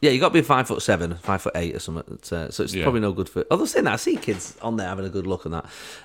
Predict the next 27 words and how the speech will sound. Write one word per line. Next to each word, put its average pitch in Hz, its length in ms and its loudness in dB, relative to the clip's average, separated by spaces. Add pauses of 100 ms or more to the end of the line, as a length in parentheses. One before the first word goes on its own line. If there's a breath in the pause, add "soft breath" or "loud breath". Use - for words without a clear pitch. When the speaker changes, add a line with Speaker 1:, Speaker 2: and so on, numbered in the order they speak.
Speaker 1:
Um, 95 400 2
but 147 180 6
it's, 160 180 2
it, - 320 -4
I 151 40 6
was 156 100 2
just 180 160 4
thinking 139 260 4
it 98 60 4
might, 113 180 2
it 117 60 4
was 104 140 0
worth 113 180 6
mentioning 113 380 0
because 90 320 -4
there 101 100 0
might 98 140 -4
be 101 80 -4
people 101 240 -4
out 98 120 0
there 90 80 -4
thinking, 104 200 -2
"Oh, 123 60 4
I - 40 4
Speaker 2:
Yeah. 143 60 2
Speaker 1:
can't 151 160 0
afford, 139 260 4